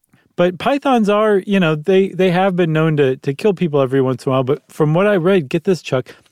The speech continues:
every single person that's ever been killed in the United States by a python,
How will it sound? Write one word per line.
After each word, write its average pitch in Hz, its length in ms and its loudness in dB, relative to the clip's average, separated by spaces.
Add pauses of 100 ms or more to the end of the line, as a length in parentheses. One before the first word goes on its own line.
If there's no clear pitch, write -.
(300)
every 196 280 0
single 208 420 0
person 170 460 -4
that's 131 260 -4
ever 170 200 2
been 165 240 0
killed 147 420 2
in 127 100 -2
the 131 100 -2
United 135 480 -2
States - 460 -4
by 120 220 -4
a 123 100 -4
python, 147 640 -6